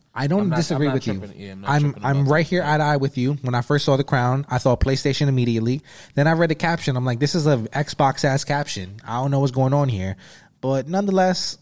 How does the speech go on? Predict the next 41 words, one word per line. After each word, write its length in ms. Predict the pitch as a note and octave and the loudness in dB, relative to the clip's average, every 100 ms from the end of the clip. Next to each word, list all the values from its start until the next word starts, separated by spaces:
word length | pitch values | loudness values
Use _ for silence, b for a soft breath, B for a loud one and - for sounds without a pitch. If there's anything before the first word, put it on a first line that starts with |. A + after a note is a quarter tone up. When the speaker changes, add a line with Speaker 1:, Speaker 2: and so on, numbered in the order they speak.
| - - | -14 -10
Speaker 1:
I 60 | |
think 140 | - D#4+ | -6 -6
I'm 60 | D4 | -4
kinda 180 | C#4+ | -2
jacking. 420 | B3+ G#3 - D#2+ D#2 - | 2 0 0 -8 -10 -2
This 140 | E3+ | 2
is 120 | G3 F3+ | 4 4
a 40 | |
very 220 | C#3+ C#3+ | 4 4
nice 220 | B2+ B2+ | 2 0
hat. 280 | C3+ G2 D#2+ B B B B - | 0 -2 -4 B B B B 0
Probably 300 | E3 F3 D3+ | 4 6 4
the 100 | C#3+ | 4
best 220 | C#3+ - | 2 2
cascading 420 | C#3+ C#3+ C#3 B2+ | -2 2 0 2
hat 180 | B2+ B2 | 0 0
I've 120 | A#2+ | 0
seen 320 | - C3+ B2 A#2 | 0 0 0 0
in 120 | G#2+ | -4
quite 420 | - A#2+ A#2 A2 | -2 0 0 -2
some 140 | - G#2 | -6 -4
time. 300 | A#2 F#2+ G2+ | -2 -2 -2
Maybe 200 | C3 B2 | -2 -2
since 220 | A#2+ - | -2 -4
the 60 | |
Necco, 380 | F#2+ G2 - B1 | -4 -4 -8 -14
honestly. 140 | - A#2 | -10 -6
Speaker 2:
Well, 80 | A#2+ | -6
I'm 40 | D#3+ | -4
saying 280 | C#3+ A#2 | -4 -6
he 120 | G2+ D3 | -6 -8
brought 260 | G2+ G#2+ | -4 -4
it 140 | G#2+ - | -4 -8
to 120 | G#2+ | -10
the 120 | F#2 | -10
table, 380 | E2 G#2+ A2 F2 | -10 -10 -10 -10
so 160 | F2 E2+ | -12 -10
he 180 | F#2+ A#2 | -10 -10
know 240 | G#2 F#2+ | -10 -10
what 220 | F#2+ F2+ | -10 -12
the 220 | F#2 F2 | -14 -14